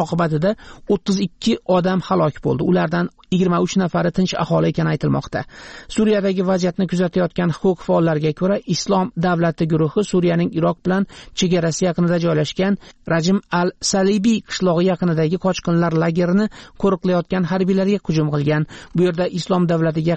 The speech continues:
qarshi kurashayotgan kurd jangarilari joylashtirilgan edi. Fransiyada so'nggi ijtimoiy so'rov natijalariga qaraganda, prezidentlik saylovlarining ikkinchi bosqichida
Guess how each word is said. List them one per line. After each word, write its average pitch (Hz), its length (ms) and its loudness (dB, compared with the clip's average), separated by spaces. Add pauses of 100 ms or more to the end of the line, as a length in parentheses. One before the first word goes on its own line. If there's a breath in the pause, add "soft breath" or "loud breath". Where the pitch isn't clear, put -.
(120)
qarshi 175 320 -2
kurashayotgan 165 520 0 (100)
kurd 185 240 0
jangarilari 190 640 2
joylashtirilgan 147 680 0
edi. 107 120 -2 (560 loud breath)
Fransiyada 262 500 2 (140)
so'nggi 240 380 0
ijtimoiy 214 500 0
so'rov 220 260 2
natijalariga 202 540 0
qaraganda, 185 440 0
prezidentlik 185 720 0
saylovlarining 185 500 0 (100)
ikkinchi 202 340 0
bosqichida 185 420 -2